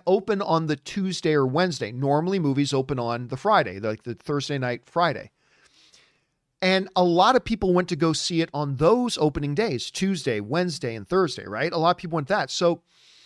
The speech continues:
um, it clearly, so yes, during the official opening weekend, it only made ninety-two, ninety-three. But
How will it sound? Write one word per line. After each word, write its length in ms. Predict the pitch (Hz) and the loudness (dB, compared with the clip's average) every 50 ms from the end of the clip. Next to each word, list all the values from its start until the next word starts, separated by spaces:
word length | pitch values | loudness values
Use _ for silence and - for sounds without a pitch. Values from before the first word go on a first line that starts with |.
| _ - _ _ _ _ | _ -20 _ _ _ _
um, 300 | 175 170 175 170 170 170 - - | 2 4 4 2 0 -4 -2 0
it 240 | 214 214 208 - | 0 0 0 -2
clearly, 800 | - - - - 233 233 254 277 285 285 285 277 269 269 262 269 | -10 -14 -8 -2 0 2 4 4 4 2 2 2 2 0 0 -2
so 180 | - - 226 233 | -2 -4 -2 0
yes, 320 | 220 226 233 151 120 - | 4 4 4 4 4 0
during 440 | - 127 123 165 208 254 277 294 294 | -6 -4 0 2 2 4 2 0 -2
the 100 | 247 233 | -4 -4
official 520 | 226 214 - - 233 226 - - 220 214 214 | -6 -6 -6 -6 -4 -4 -2 -2 -2 -2 2
opening 320 | - 208 196 196 175 170 170 | 2 2 2 2 0 0 2
weekend, 340 | 185 202 185 180 165 156 151 | 2 0 0 0 -2 -2 -2
it 80 | 151 | 0
only 180 | 165 170 165 165 | 0 0 2 2
made 200 | 156 156 151 139 | 2 0 0 0
ninety-two, 340 | 151 151 143 143 - - 147 | 0 0 -2 -2 -4 -4 -2
ninety-three. 600 | 139 135 127 123 - - 202 214 196 170 - - _ - - - _ _ | -2 -2 -4 -6 -6 -4 -2 0 0 0 -2 -4 _ -20 -20 -20 _ _
But 180 | - 196 202 - | -4 -4 -4 -2